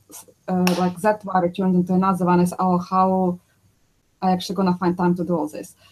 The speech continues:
Which is a better worry than worried about when your next job gonna be. So, yeah, it's been busy, and the same as Sarah, sometimes I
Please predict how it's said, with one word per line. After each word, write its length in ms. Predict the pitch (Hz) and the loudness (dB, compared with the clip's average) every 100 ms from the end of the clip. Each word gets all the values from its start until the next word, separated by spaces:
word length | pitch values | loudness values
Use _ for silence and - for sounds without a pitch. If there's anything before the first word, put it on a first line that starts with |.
| _ | _
Which 180 | 220 247 | -4 -2
is 100 | 247 | 2
a 60 | |
better 240 | 233 247 214 | 2 2 2
worry 220 | 196 190 | 2 2
than 160 | 180 175 | 0 2
worried 260 | 180 180 | 2 0
about 340 | 165 165 160 175 | 0 -2 -2 -2
when 120 | 165 | -2
your 160 | 165 165 - | -2 -6 -4
next 260 | 175 165 - | -4 -4 -6
job 200 | 175 170 | -6 -4
gonna 180 | 165 151 | -4 -4
be. 200 | - - _ _ | -6 -14 _ _
So, 240 | - 214 - | -4 -2 -2
yeah, 140 | 226 202 | 0 0
it's 180 | 202 | 0
been 240 | 214 294 240 | 4 4 6
busy, 400 | 202 180 202 240 247 - | 4 2 0 -4 -6 -2
and 340 | 202 202 - | 0 2 0
the 160 | 196 202 | -4 -4
same 260 | 226 220 | -2 -2
as 300 | 202 180 - - | -2 -4 -10 -14
Sarah, 360 | - 196 185 180 | -6 -2 0 0
sometimes 680 | 180 214 202 190 190 180 - | -2 -2 -2 -2 -2 -2 -4
I 240 | 190 185 | 0 0